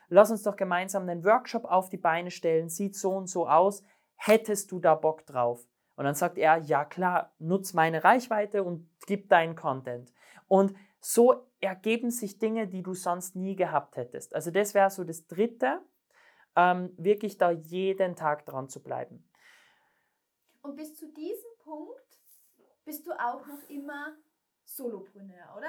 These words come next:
Speaker 2: Also bis zu diesem Punkt bist du auch noch immer alleine? Oder würdest du, wenn du nochmal von null weg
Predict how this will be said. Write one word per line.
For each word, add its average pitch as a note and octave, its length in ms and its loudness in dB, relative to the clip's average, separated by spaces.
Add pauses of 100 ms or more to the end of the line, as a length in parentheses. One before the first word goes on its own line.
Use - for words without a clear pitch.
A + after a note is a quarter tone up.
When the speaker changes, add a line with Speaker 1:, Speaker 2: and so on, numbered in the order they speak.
Speaker 2:
Also B3+ 160 -18
bis B3 220 -20
zu A#3+ 120 -20
diesem E4+ 320 -16
Punkt D#4 240 -20
bist D4+ 220 -20
du D4+ 100 -16
auch D4 80 -18
noch C#4+ 140 -20
immer C#4 280 -16
alleine? A#3 420 -16 (600)
Oder E4+ 280 -10 (100)
würdest D4 500 -16
du, E4 360 -6
wenn C4+ 180 -18
du C4 100 -16
nochmal A#3+ 320 -20
von A#3 260 -20
null D4+ 300 -12
weg C#4 180 -18